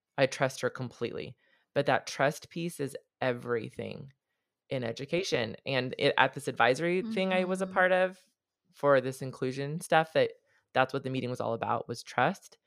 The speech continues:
Speaker 1: And I, there's a woman in the meeting who I worked with Mason, since Mason started in fourth grade at this district. And we had all kinds of things happen this last year.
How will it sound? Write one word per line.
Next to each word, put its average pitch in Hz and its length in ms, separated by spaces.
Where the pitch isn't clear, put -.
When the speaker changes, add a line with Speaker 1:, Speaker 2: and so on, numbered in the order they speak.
Speaker 1:
And 131 140
I, 120 560
there's 135 220
a 127 40
woman 131 240
in 131 80
the 127 80
meeting 131 400
who 160 80
I 135 80
worked 131 180
with - 220
Mason, 123 240
since 131 240
Mason 127 280
started 120 380
in 123 100
fourth 123 320
grade 120 240
at 127 100
this 127 140
district. 160 520
And 127 160
we 127 120
had 120 380
all 123 140
kinds 135 240
of 127 60
things 131 220
happen 120 260
this 120 160
last 113 300
year. 120 300